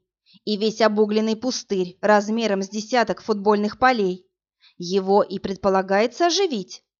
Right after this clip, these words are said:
Это возможно вообще? «Тебе наверх!»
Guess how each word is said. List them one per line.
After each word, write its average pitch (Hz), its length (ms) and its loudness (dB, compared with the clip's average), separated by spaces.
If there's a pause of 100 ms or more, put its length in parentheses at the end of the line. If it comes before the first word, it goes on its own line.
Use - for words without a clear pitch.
Это 220 220 2
возможно 254 560 4
вообще? 220 560 0 (500)
«Тебе 240 300 2
наверх!» 247 580 2